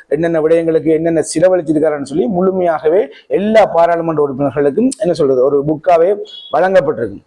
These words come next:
அதன் அடிப்படையில வந்து கௌரவ இந்த நாட்டு ஜனாதிபதி அவர்கள் வந்து இந்த நாட்டு மக்களுக்காக தான் உரையாற்றியிருந்தார். அந்த நாட்டு மக்கள்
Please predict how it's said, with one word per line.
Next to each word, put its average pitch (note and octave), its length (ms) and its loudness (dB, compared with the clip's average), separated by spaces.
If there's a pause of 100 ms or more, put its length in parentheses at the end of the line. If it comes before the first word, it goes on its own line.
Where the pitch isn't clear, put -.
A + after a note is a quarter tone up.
(160)
அதன் F3 160 2
அடிப்படையில F#3+ 360 2
வந்து C#3 240 0 (560)
கௌரவ F3+ 340 4 (160)
இந்த D#3+ 160 -2
நாட்டு E3 300 -2
ஜனாதிபதி D#3+ 560 0
அவர்கள் D3+ 260 0
வந்து E3 220 0 (180)
இந்த D3 200 -2
நாட்டு G3+ 400 -2
மக்களுக்காக E3 560 -2
தான் E3 180 -2
உரையாற்றியிருந்தார். A#2 580 -2 (260)
அந்த D3 160 -2
நாட்டு F3+ 340 0
மக்கள் E3 160 -2